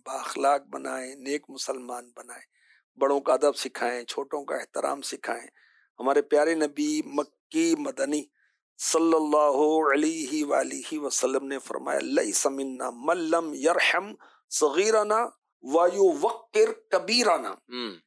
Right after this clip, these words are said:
Speaker 1: وہ ہم میں سے نہیں جو ہمارے چھوٹوں پر رحم نہ کرے اور ہمارے بڑوں کی عزت نہ
Speaker 2: عزت
Speaker 1: کرے۔
Speaker 2: کرے۔
Speaker 1: یہ حدیث پاک ترمذی شریف کی حدیث نمبر دو ہزار اکتیس۔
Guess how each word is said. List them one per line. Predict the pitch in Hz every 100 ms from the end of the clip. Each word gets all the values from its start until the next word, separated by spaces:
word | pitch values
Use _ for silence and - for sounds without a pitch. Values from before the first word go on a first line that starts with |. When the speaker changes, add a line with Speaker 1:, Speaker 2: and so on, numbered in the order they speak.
| _ _ _ 139
Speaker 1:
وہ | 170 - 185
ہم | 220 220
میں | 233
سے | - 202
نہیں | 196 185 196
جو | 185
ہمارے | 165 170 170
چھوٹوں | 170 - 151 147 180
پر | 123 160
رحم | 139 123 151 160
نہ | 185
کرے | - 156 180 208 _ _ _ _ _
اور | 147 165
ہمارے | 143 156 160 175 175
بڑوں | 139 147 165 -
کی | 175 185 - 147
عزت | 131 143
نہ | 127
Speaker 2:
عزت | 110 107
Speaker 1:
کرے۔ | - -
Speaker 2:
کرے۔ | - - - _ _ _
Speaker 1:
یہ | - 165 165 165 - - - -
حدیث | 139 151 151 -
پاک | 151 147 -
ترمذی | 143 151 151 175
شریف | - 160 165 170
کی | 160 160
حدیث | 131 135 139 -
نمبر | 143 139 147
دو | 135 131 117
ہزار | 127 131 147 - _ _
اکتیس۔ | 156 _ - 135 -